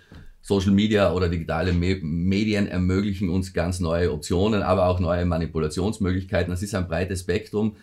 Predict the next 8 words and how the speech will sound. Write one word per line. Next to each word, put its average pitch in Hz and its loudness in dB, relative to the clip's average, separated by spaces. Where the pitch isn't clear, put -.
Ich 95 -4
sage 104 0
mal, 92 0
Wilhelm 101 2
Flusser 98 -2
hat 90 -2
das 92 -6
Ganze, 92 -2